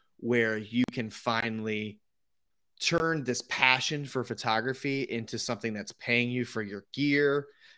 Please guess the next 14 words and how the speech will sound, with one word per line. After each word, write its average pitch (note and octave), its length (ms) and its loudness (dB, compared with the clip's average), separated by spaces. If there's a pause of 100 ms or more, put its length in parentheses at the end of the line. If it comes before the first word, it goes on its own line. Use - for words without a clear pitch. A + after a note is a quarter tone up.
paying D#3+ 360 2
so C#3 140 0
that B2 80 6
you A#2 80 -2
can A#2+ 80 -4
go B2 120 4
on A#2+ 100 2
a A2 40 -2
vacation C3+ 600 -2
for C#3+ 100 -6
the C3+ 100 0
weekend C3 440 -2
with A2 180 -8
your G#2+ 240 -6